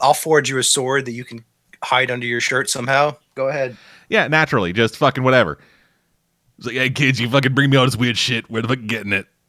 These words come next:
Speaker 2: It's like, "Yeah, whatever." And he, he just goes,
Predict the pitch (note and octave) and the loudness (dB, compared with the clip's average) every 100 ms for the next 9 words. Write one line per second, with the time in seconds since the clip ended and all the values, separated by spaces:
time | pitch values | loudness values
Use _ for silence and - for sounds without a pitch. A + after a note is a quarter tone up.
0 | _ _ _ _ _ _ _ A2+ A#2 A#2 | _ _ _ _ _ _ _ -4 0 0
1 | E3+ A#2 F#2+ G2 _ _ _ _ _ _ | 2 2 0 -2 _ _ _ _ _ _
2 | F#2+ G#2 G2 G2+ A2 G2+ | -4 -2 -2 -2 0 0